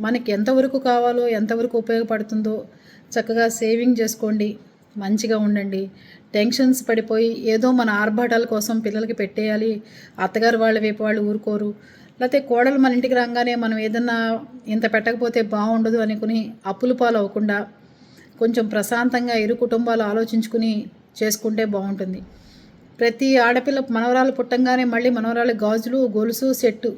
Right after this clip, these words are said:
మన బంగ్-, మన ఇండియాలోనే హైయెస్ట్ బంగారం రేటు ఈరోజు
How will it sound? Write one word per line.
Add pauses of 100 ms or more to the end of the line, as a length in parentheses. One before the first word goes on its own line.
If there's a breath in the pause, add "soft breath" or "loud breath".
(140)
మన
బంగ్-,
మన (580 loud breath)
ఇండియాలోనే (240)
హైయెస్ట్ (500 loud breath)
బంగారం
రేటు
ఈరోజు